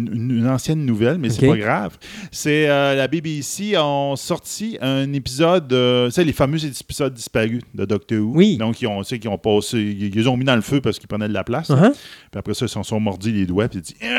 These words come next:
Speaker 1: Ah, ça valait de l'argent. » Euh, donc, il y a un, ils vont mettre, ils en ont mis plutôt un, euh, online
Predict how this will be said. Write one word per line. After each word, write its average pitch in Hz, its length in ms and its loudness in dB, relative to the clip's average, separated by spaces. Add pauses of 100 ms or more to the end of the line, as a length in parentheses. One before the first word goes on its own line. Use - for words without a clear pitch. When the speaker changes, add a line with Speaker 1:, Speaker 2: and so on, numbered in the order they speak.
Speaker 1:
Ah, - 20 0
ça 160 180 -4
valait 127 280 -2
de 117 80 -8
l'argent. » 110 320 -2 (480)
Euh, 160 640 0
donc, 170 320 -2
il 151 180 0
y 156 80 2
a 165 60 2
un, 175 300 -4
ils 127 180 -4
vont 139 240 0
mettre, 156 400 -4 (180)
ils 123 140 -2
en 131 160 -2
ont 139 120 0
mis 160 220 0
plutôt 131 380 -4 (200)
un, 151 200 2 (340)
euh, 120 340 2
online 123 720 -2